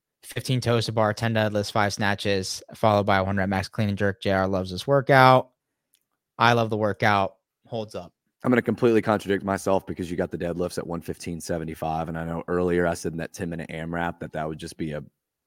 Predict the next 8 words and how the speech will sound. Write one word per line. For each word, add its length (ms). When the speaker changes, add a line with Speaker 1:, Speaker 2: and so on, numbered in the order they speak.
Speaker 2:
like, 220
m-, 140
Speaker 1:
Shit 220
Speaker 2:
a 40
Speaker 1:
show? 240
Speaker 2:
judge's, 420
judge's 440
nightmare. 580